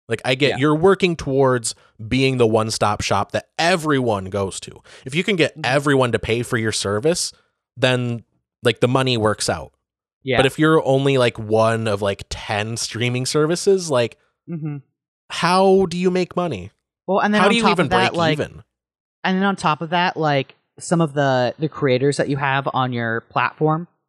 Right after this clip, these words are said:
Speaker 2: right, are like, "Actually, I wanna go to, uh, uh, Amazon, or I wanna go to H B O Max, or I wanna go to Paramount Plus," right? And
Speaker 1: Yeah.
Speaker 2: then you lose T V shows that are, like, big deals.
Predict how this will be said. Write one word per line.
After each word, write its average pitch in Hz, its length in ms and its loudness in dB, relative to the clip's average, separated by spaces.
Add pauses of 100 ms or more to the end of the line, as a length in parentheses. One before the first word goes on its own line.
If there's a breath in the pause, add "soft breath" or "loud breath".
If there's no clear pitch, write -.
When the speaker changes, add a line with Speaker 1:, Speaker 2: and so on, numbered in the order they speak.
Speaker 2:
right, 156 320 0
are 139 120 0
like, 139 220 -2
"Actually, 220 340 0
I 190 40 2
wanna 202 140 -2
go 180 140 2
to, 175 760 2
uh, 175 340 2 (260)
uh, 180 300 0
Amazon, 147 400 0
or 117 140 0
I 185 40 2
wanna 180 160 0
go 160 120 2
to 151 120 -2
H 170 140 -2
B 208 80 0
O 208 60 2
Max, 220 320 -4
or 127 180 -2
I 165 120 2
wanna 160 180 -2
go 160 160 -2
to 175 460 -6 (100)
Paramount 220 280 0
Plus," - 360 -2 (400)
right? 165 300 0 (420)
And 165 80 0
Speaker 1:
Yeah. 165 60 4
Speaker 2:
then 170 120 2
you 170 140 4
lose 160 640 0 (600)
T 185 120 4
V 151 120 4
shows 170 320 2
that 156 100 0
are, 147 100 2
like, 127 260 0
big 139 200 0
deals. 135 580 -2